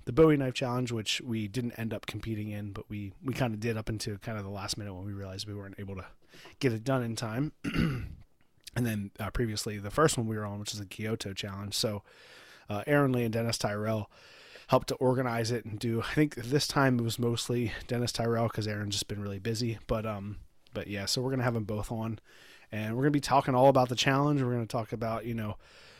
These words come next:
future challenges and what the plans are for the Maker Challenge, as well as revealing the winners,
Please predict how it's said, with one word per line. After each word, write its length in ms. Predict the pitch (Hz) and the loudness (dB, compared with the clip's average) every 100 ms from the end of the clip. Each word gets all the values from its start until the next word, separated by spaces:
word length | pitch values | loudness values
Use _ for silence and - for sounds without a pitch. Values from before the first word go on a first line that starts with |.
| - | -8
future 340 | - 165 170 | 2 2 2
challenges 560 | 156 165 160 156 156 147 | 0 2 2 4 4 4
and 120 | 120 | 2
what 100 | 117 | 0
the 80 | 107 | -4
plans 400 | - 131 135 131 | -2 0 0 2
are 260 | 131 135 | 2 2
for 280 | 127 - 123 | 0 -2 -2
the 80 | 117 | -2
Maker 300 | 117 117 127 | -4 -4 -6
Challenge, 440 | - 135 127 135 | -4 -2 0 -2
as 220 | - 98 110 | -4 -6 -4
well 240 | 120 135 | -2 0
as 200 | 127 110 | 0 -4
revealing 840 | 117 113 120 165 180 139 135 160 - - | -4 -6 0 2 4 4 4 0 -2 -10
the 300 | 107 113 107 | -8 -6 -6
winners, 680 | 104 139 170 120 165 - | 0 2 2 2 0 0